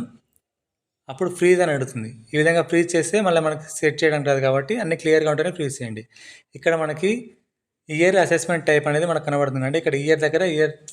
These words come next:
ట్వంటీ ఫోర్ ట్వంటీ ఫైవ్ సెలెక్ట్ చేసుకోండి. అసెస్‌మెంట్ టైమ్ దగ్గర బేస్ అని సెలెక్ట్ చేసుకోండి. సెలెక్ట్ చేసుకున్న తర్వాత నేను కంప్లీట్ చేశాను కదండి, ఇప్పుడు క్లాస్, ఫిఫ్త్ క్లాస్‌లో మ్యాథ్స్ కంప్లీట్ చేశాను. ఈ విధంగా గ్రీన్ కలర్ రావడం జరుగుతుంది.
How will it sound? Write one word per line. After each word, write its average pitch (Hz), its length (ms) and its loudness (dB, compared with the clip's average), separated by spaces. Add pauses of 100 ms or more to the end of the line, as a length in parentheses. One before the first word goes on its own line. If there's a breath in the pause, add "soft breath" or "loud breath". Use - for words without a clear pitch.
(120)
ట్వంటీ 139 340 -2
ఫోర్ 160 180 2
ట్వంటీ 139 220 -2
ఫైవ్ 143 140 -2
సెలెక్ట్ 135 220 -2
చేసుకోండి. 143 300 -4
అసెస్‌మెంట్ 143 380 -2
టైమ్ 147 160 0
దగ్గర 160 200 2
బేస్ 143 260 2
అని 143 120 -4
సెలెక్ట్ 131 220 -2
చేసుకోండి. 127 340 -4 (560 loud breath)
సెలెక్ట్ 170 280 0
చేసుకున్న 170 260 0
తర్వాత 135 260 4
నేను 160 160 -2
కంప్లీట్ 151 320 0
చేశాను 160 260 0
కదండి, 147 220 -2
ఇప్పుడు 147 160 -8
క్లాస్, 147 280 0
ఫిఫ్త్ 151 240 -6
క్లాస్‌లో 165 320 2
మ్యాథ్స్ 151 280 2
కంప్లీట్ 135 240 -2
చేశాను. 160 200 -6
ఈ 156 60 -2
విధంగా 160 220 0
గ్రీన్ 147 220 -2
కలర్ 143 180 0
రావడం 123 240 2
జరుగుతుంది. 113 360 -10